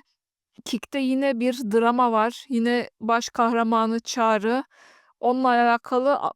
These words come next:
bu podcast'i bitirip ayrı bir podcast çekeceğim. Eğer Kik'te yayın takip ediyorsanız, Çağrı'yı da izliyorsanız o podcast'i de dinleyebilirsiniz. Buraya kadar gelip beni dinlediyseniz teşekkür ediyorum. Abone olmayı,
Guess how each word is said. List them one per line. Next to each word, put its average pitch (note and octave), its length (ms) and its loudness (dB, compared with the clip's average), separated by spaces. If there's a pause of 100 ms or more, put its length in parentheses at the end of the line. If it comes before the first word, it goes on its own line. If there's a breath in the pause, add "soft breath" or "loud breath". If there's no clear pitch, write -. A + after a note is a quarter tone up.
bu A3+ 180 -2
podcast'i B3 600 -2
bitirip C4 300 -6
ayrı A3+ 240 0
bir A#3+ 40 -12
podcast - 580 -4
çekeceğim. A#3+ 560 -4
Eğer A#3+ 340 2 (100)
Kik'te - 320 -6
yayın A#3+ 280 2
takip A#3 360 -2
ediyorsanız, A3 680 -2
Çağrı'yı A3 440 0
da A3 100 0
izliyorsanız A3+ 960 -4 (300 loud breath)
o A3+ 100 -4
podcast'i - 640 -2
de G#3+ 80 0
dinleyebilirsiniz. A3+ 1160 -2 (460 loud breath)
Buraya B3+ 200 2
kadar B3 300 2
gelip A#3 400 -2
beni A#3 220 2
dinlediyseniz A#3 1200 -2
teşekkür A3+ 520 -6
ediyorum. G#3 680 0 (720 soft breath)
Abone A#3 340 2
olmayı, A3 600 2